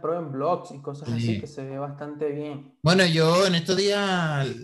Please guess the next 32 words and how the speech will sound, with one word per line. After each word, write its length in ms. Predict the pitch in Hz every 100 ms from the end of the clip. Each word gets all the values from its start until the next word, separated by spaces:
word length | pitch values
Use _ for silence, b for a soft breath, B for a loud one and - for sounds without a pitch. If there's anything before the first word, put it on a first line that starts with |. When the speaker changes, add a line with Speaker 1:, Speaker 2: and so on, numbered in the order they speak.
| - -
Speaker 2:
hace 260 | 131 165
días 180 | 185 190
atrás 240 | 180 185
le 60 | 185
había 200 | 156 151
preguntado 420 | 175 165 160 165
a 400 | 170 156 135 131
Joel, 500 | - 120 127 190 269
le 80 | 185
pregunté 320 | 165 156 151
por 160 | 143 175
el 140 | 165
Instagram, 480 | 202 220 208 180 160
¿cuál 200 | - 156
es 140 | 180 180
el 80 | 175
que 80 |
él 160 | 180 175
tiene? 260 | 175 131 110
Y 20 |
me 140 | 113
dijo 120 | 127
que, 160 | 135 139
claro, 240 | 131 113
él 80 | 107
tiene 280 | 123 127 131
el 440 | 123 120 107 92 95
Mavic, 640 | 98 123 147 139 - -
el 160 | 123 110
Mavic 400 | 101 110 139 143
dos 220 | - 139
parece. 400 | - - - -